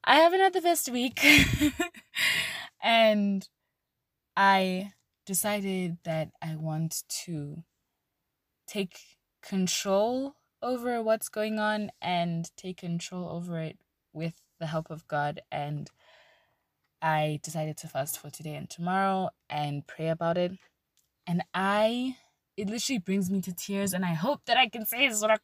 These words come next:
crying. But I'm doing, I thought I was gonna do an, a water fast, like, a solids fast, only water. And then I did some more research about fasting this morning,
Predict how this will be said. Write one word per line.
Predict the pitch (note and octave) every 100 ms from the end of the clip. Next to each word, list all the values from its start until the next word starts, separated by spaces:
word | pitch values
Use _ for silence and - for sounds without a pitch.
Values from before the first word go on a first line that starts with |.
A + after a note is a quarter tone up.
| -
crying. | A3 A3 G3 F3+ - - - _ _ _ _ _ _ _ _ _ _ _ _ _ _ _ -
But | G#3 F#3+ G3 - -
I'm | G3+ G3
doing, | F#3+ G3 A3 A3 A3 G3 -
I |
thought | G#3+ A#3
I |
was | A#3 G3+
gonna | G3
do | G3
an, | F#3+ -
a | F3+
water | F3 F3 F#3 -
fast, | - F#3 F3+ - - - - -
like, | - F3
a | E3+
solids | F#3+ F#3 F3 -
fast, | E3+ E3+
only | - F3 D#3+
water. | D#3 E3 F#3 F3+ F#3+ _ _ _ _ _ _ _ _ _
And | - F#3
then | F#3
I | F#3
did | F3 F3
some | F#3+ F3+
more | F3
research | E3+ E3+ F#3 F3+
about | F3+ E3
fasting | - F3 F3+ E3+
this | E3
morning, | F3 F3 E3+ E3